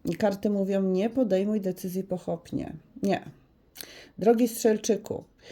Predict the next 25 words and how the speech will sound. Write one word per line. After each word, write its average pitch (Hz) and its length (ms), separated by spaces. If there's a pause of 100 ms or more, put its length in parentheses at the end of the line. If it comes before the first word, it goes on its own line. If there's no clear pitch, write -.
(340)
zbierz 269 320
informacje, 175 840
odsądź 226 420
złych 165 180
doradców, 160 600
sprawdź, - 760
nie 196 240
podejmuj 165 640
decyzji 156 640
tak - 300
pochopnie. 156 840
Podejmij 175 400
decyzję 202 360
oczywiście 196 340
w 175 60
zgodzie 180 320
ze 175 80
sobą, 165 520
będzie 170 300
wiele 165 220
możliwości, 160 640
ale 147 200
nie 160 180
podejmuj 185 480
decyzji 165 580